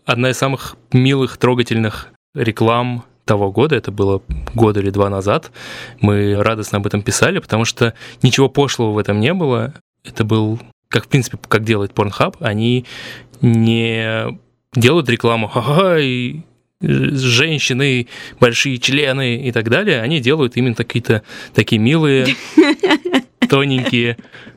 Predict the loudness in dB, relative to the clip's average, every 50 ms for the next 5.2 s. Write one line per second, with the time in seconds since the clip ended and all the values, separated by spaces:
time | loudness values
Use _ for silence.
0 | _ _ -16 -16 -14 -14 -14 -14 -14 -4 0 2 2 4 4 2 2 0 -4 -6
1 | -6 -8 -8 -12 -16 -18 -18 -18 -18 -20 -6 -2 0 0 2 2 2 2 2 2
2 | 0 0 0 0 0 2 2 2 0 0 0 -2 -2 -2 -2 0 0 0 0 -4
3 | -4 -2 -2 -2 0 0 0 0 2 2 2 2 2 2 2 0 0 0 0 0
4 | 0 0 2 0 -2 -4 -2 -2 0 0 0 0 0 0 2 2 2 2 2 2
5 | 2 0 -2